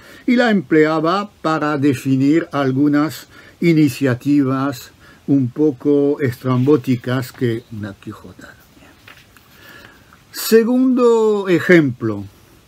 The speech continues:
eh, el famoso Sansón Carrasco, eh, en el capítulo tercero de la segunda parte. Anuncia que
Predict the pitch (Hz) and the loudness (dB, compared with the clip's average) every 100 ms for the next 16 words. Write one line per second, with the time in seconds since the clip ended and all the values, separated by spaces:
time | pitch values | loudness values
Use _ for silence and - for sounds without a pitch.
0 | _ - - - - _ 151 151 147 156 | _ -20 -20 -20 -20 _ -2 0 0 -2
1 | - 160 160 165 190 - 208 - 160 143 | -2 -2 0 -2 -2 -2 -2 -2 -2 -2
2 | 180 180 165 151 147 156 127 - 117 101 | -4 -4 -4 -2 0 -2 -4 -10 -8 -8
3 | - _ _ _ _ _ _ _ _ _ | -12 _ _ _ _ _ _ _ _ _
4 | _ _ _ _ - _ _ _ 131 127 | _ _ _ _ -20 _ _ _ -8 -4
5 | 123 123 117 120 110 101 104 - _ _ | -2 -2 -4 -6 -8 -10 -12 -16 _ _
6 | 127 123 127 117 131 127 160 143 139 131 | 0 2 2 0 -4 -2 -2 0 0 0
7 | 127 123 117 151 143 135 123 120 113 117 | -4 -6 -4 -4 -2 -2 -2 -4 -6 -6
8 | 113 117 110 104 101 101 - 87 - - | -6 -6 -6 -10 -14 -16 -20 -20 -20 -20
9 | - - - - - - - - - - | -20 -20 -20 -20 -20 -20 -20 -20 -20 -4
10 | - 147 175 214 135 - 175 226 359 - | 2 4 6 4 0 0 0 0 -6 -6
11 | - 156 156 160 156 | 2 4 4 2 -2